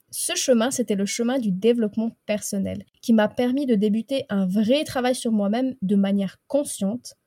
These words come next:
et franchement, c'est à partir de là qu'une vraie transformation a commencé.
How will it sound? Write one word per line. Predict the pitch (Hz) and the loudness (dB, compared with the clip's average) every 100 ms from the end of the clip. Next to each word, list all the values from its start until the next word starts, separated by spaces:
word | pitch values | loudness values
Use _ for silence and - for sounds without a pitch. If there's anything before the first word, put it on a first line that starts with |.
| _ | _
et | 214 214 - | 0 0 0
franchement, | - 294 311 - 226 240 | -6 -2 -2 0 -2 -2
c'est | - - | -4 -4
à | 202 | -6
partir | - 294 294 - 247 | -4 -6 -6 -2 0
de | 208 | 0
là | 208 226 - | -2 -4 -10
qu'une | - 196 | 0 2
vraie | 185 185 208 220 240 _ | 4 2 2 2 0 _
transformation | - 214 - 208 196 185 214 - | -6 -6 -4 -2 -2 -4 -6 -6
a | 190 _ | -8 _
commencé. | - 208 196 - 220 | -2 0 0 -6 -10